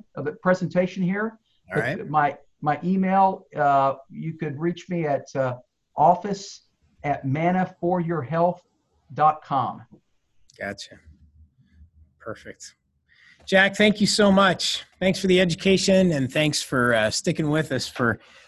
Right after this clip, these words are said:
Speaker 2: so many years to get everybody to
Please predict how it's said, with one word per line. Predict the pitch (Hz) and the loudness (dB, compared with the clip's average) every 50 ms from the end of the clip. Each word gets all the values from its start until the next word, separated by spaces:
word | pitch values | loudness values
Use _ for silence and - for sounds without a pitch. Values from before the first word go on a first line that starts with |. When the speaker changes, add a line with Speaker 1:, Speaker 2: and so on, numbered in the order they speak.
| _ | _
Speaker 2:
so | - - - - 202 | -10 -4 0 2 4
many | 190 190 185 170 160 | 4 4 4 2 0
years | 151 147 151 156 160 160 160 165 160 139 - - - - | 0 0 0 2 4 4 4 4 2 0 -2 -4 -4 -4
to | - 135 123 117 113 107 - _ _ _ _ _ _ _ _ - | -2 -2 0 0 -2 -2 -6 _ _ _ _ _ _ _ _ -6
get | 143 147 151 | -4 -2 0
everybody | 151 147 139 135 147 143 143 143 | 0 -2 0 0 0 0 0 0
to | 131 123 127 120 117 113 | -2 -2 -2 -2 -4 -6